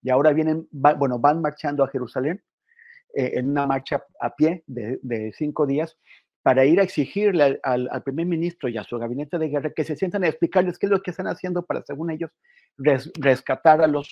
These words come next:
rehenes y no matarlos con los bombardeos. Eso es por un lado. Y por el otro está la, la otra gran marcha de la, de la población de Gaza,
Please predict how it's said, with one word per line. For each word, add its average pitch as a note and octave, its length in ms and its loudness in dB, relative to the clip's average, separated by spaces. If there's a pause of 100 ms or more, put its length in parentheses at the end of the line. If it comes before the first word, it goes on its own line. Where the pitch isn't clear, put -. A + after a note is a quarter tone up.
rehenes D3+ 540 -2
y C#3+ 100 2
no C#3 160 0
matarlos B2+ 500 -2
con C#3+ 120 -12
los C3+ 100 -6
bombardeos. D3 500 -4
Eso D#3 220 -4
es C#3+ 60 -8 (200)
por - 100 -10
un D2+ 80 -4
lado. - 180 -10 (520)
Y F3+ 100 6
por G3+ 140 4
el G3 80 6
otro A3 180 2
está D#3 240 4
la, D3+ 240 4
la B2 180 -4
otra D3 300 0
gran C#3+ 240 -2
marcha C#3 360 -6
de A#2 100 -4
la, A2 240 -6
de B2 140 -10
la A2+ 100 -8
población B2 720 -8
de C#3 140 -2
Gaza, C3 380 -4